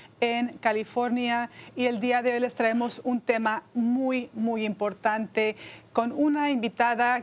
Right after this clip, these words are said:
que es muy querida por nosotras y por muchos de ustedes. Ah, ella es Verónica Flamenco.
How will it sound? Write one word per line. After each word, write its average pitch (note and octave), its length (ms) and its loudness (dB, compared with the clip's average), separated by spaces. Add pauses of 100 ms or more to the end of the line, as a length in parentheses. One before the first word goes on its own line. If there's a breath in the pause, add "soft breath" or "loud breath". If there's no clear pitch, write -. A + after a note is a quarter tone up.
que G#3 240 0
es G#3 120 -6
muy B3+ 160 0
querida G#3 460 0
por F#3 280 -2
nosotras G#3+ 580 -2
y G3 80 -2
por F#3 140 -2
muchos G3+ 360 -4
de F#3+ 80 0
ustedes. G3+ 680 -4 (300 loud breath)
Ah, G3 220 0
ella G#3 260 2
es G3+ 140 -2
Verónica G3 460 0
Flamenco. F#3 720 -2